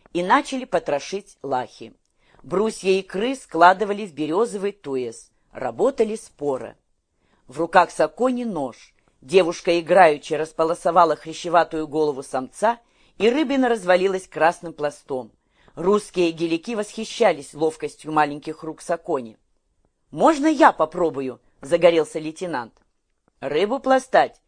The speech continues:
дело женщин», — недовольно заметил Позвейн и подумал про себя: «Опять мальчишка меня позорит». Однако лейтенант не послушался, взял у Сургена нож, но хрящ головы самца не давался ножу.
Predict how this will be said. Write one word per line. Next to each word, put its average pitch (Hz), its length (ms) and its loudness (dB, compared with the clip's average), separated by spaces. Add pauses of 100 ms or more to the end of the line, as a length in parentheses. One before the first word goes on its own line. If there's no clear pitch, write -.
(160)
дело 156 340 2
женщин», — 170 760 -4 (220)
недовольно 160 520 2
заметил 160 400 -2
Позвейн 160 500 -2
и 196 40 -12
подумал 180 400 0
про 139 140 -12
себя: 135 400 -6 (460)
«Опять 208 600 0
мальчишка 170 640 -8
меня 160 340 -2
позорит». 151 760 -4 (500)
Однако 262 460 2
лейтенант 247 540 -4
не 254 80 -8
послушался, 143 840 -6 (320)
взял 240 300 6
у - 20 -8
Сургена 143 520 -4
нож, 160 420 -4 (300)
но 196 160 -2
хрящ 262 360 4
головы 247 400 4
самца 240 460 2
не 254 100 -2
давался 220 500 4
ножу. 131 420 -10